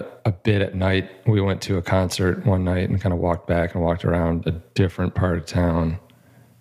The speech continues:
Um, and I think the, the last night we were there, we had dinner in what is actually, like, a pretty cool neighbor-, pretty cool neighborhood, but we didn't really get to see it 'cause it was evening and we didn't really walk around. But apparently that's a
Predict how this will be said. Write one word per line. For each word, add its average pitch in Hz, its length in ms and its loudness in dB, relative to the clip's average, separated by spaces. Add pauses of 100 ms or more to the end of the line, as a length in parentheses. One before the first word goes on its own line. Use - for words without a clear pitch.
(160)
Um, - 480 0 (480)
and 104 100 6
I 98 80 2
think 104 280 -2
the, 92 260 -2
the 98 80 2
last 92 320 0
night 87 160 0
we 87 80 0
were 85 100 2
there, 85 160 2
we 82 120 0
had 80 160 -2
dinner 82 500 2 (960)
in 107 460 0 (1000)
what 107 260 2
is 95 220 -4
actually, 95 420 -2
like, 90 180 -4
a 95 60 0
pretty 92 220 0
cool 90 220 -2
neighbor-, 90 260 0 (200)
pretty 120 180 4
cool 104 180 0
neighborhood, 101 400 0
but 101 100 -2
we 92 100 -2
didn't 87 240 0
really 85 220 2
get 87 220 -2
to - 80 -10
see - 180 0
it 80 140 0
'cause - 100 -18
it 87 80 2
was 82 160 -2 (120)
evening 90 360 2
and 85 80 2
we 87 60 4
didn't 82 160 2
really 92 120 4
walk 82 280 -2
around. 85 220 -4
But - 100 -6
apparently 113 360 0
that's 82 200 -6
a 80 160 2